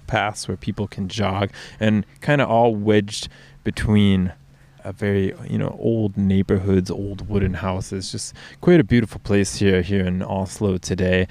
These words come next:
And I just said, "Hey, I gotta get outside." It's, it's, it's, it's just so nice out. The sky is blue, which is something that <sighs> haven't seen in a long time. It's been pretty nice the past week or two, but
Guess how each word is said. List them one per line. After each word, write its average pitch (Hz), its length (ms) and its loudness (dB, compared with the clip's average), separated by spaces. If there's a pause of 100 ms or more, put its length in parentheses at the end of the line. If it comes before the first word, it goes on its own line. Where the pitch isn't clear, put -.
(280)
And 110 460 2
I 92 60 0
just 95 160 -8
said, 98 180 -2
"Hey, 127 160 0
I - 20 -2
gotta 98 220 -2
get 107 160 -2
outside." 113 540 2
It's, - 180 -14
it's, - 180 -12
it's, - 240 -14
it's - 320 -8
just - 240 -8
so 98 260 2
nice 95 380 0
out. 107 340 4 (300)
The - 80 -12
sky 113 560 0
is 95 180 -6
blue, 127 600 4 (100)
which 95 180 -10
is 95 80 -6
something 107 440 0
that 90 320 0 (1040)
<sighs> - 0 - (1600)
haven't 147 320 -4
seen 160 340 2
in 90 140 2
a 87 40 0
long 90 300 0
time. 98 240 2
It's 87 100 -2
been 185 200 2
pretty 220 200 0
nice 156 260 2
the - 40 -20
past 139 320 0
week 135 180 0
or 117 80 4
two, 92 280 -2
but 87 280 -2